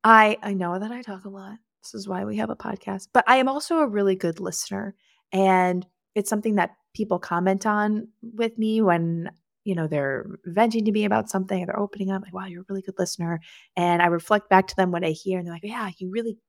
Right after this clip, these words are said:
got me. You saw me. Yes, that's exactly right." I get that from clients all the time.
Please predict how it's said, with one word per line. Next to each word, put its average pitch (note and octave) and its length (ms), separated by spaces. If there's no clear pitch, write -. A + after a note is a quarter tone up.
got G#3 260
me. F3 100
You E3 160
saw F#3+ 320
me. F#3+ 160
Yes, A3 260
that's G3 180
exactly G3+ 400
right." F#3 420
I G#3 60
get G#3 140
that G3+ 120
from G#3+ 140
clients B3+ 380
all F#3 160
the G3 80
time. - 380